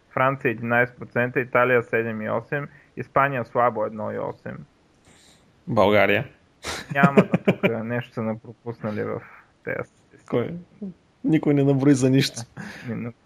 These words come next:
Speaker 1: за
Speaker 2: Е.
Speaker 1: И така,
Speaker 2: Да.
Speaker 1: BlackBerry пък потъват още по-надолу.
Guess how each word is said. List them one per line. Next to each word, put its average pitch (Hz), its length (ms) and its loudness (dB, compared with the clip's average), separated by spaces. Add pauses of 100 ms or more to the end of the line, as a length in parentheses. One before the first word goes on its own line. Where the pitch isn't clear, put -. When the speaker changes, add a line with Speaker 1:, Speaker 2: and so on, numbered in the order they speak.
(180)
Speaker 1:
за 135 300 4
Speaker 2:
Е. 131 160 0 (1500)
Speaker 1:
И 147 140 -12
така, - 300 -2
Speaker 2:
Да. 123 140 4
Speaker 1:
BlackBerry 120 460 4
пък 113 160 -6
потъват 107 460 -6
още - 300 -8
по-надолу. 110 500 -8